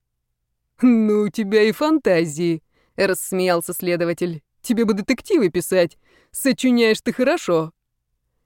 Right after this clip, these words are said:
«Всему, о чем я сообщил, сейчас есть свидетели. И тот звонок наверняка уже зарегистрирован Федеральной службой безопасности.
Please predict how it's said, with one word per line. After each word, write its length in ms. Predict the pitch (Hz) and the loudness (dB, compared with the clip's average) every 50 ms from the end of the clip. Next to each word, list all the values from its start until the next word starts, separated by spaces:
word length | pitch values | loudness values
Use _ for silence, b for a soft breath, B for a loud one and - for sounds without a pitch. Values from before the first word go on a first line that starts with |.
| _ _ _ _ _ _ _ | _ _ _ _ _ _ _
«Всему, 400 | - - - - 208 196 190 190 | -16 -10 -4 -2 -2 0 0 0
о 100 | 190 185 | 0 -2
чем 220 | 170 - 196 185 | -2 -2 -2 0
я 140 | 190 185 190 | 0 0 0
сообщил, 500 | - - 196 190 190 180 - - 294 311 | 0 2 2 2 2 0 -2 -4 -4 -4
сейчас 460 | - - - - - 196 190 185 - | -4 -6 -6 -4 -2 -2 -4 -2 -4
есть 280 | 202 202 202 196 - - | -4 -4 -4 -4 -6 -8
свидетели. 720 | - 220 254 269 233 220 185 151 - - 151 151 151 151 - _ _ _ _ - | -6 -4 -2 -2 -2 -2 -2 -2 -4 -6 -10 -12 -12 -14 -16 _ _ _ _ -4
И 100 | 202 208 | -2 0
тот 240 | - 196 190 170 | 2 0 0 0
звонок 420 | 156 175 196 190 196 226 277 302 - | 0 -2 -2 0 0 0 0 -2 -2
наверняка 560 | 214 190 180 190 190 196 196 185 - 196 196 | -2 -2 -2 -2 -2 -2 -2 -2 0 0 0
уже 180 | 196 180 180 196 | 0 0 -2 -2
зарегистрирован 760 | 180 202 190 190 175 202 - - 202 254 262 247 196 196 180 | -2 -2 -2 -2 -4 -6 -6 -6 -4 -2 -2 -2 -2 -4 -4
Федеральной 500 | - 190 180 190 190 190 185 190 190 190 | -6 -4 -2 0 0 2 0 0 -2 -4
службой 320 | - - 196 170 180 196 | -6 -6 -8 -4 -4 -4
безопасности. 880 | 196 190 202 208 247 247 - 190 156 147 - 151 147 - - - - | -4 -2 -2 -2 -2 0 -2 -2 -4 -4 -6 -10 -12 -12 -14 -18 -20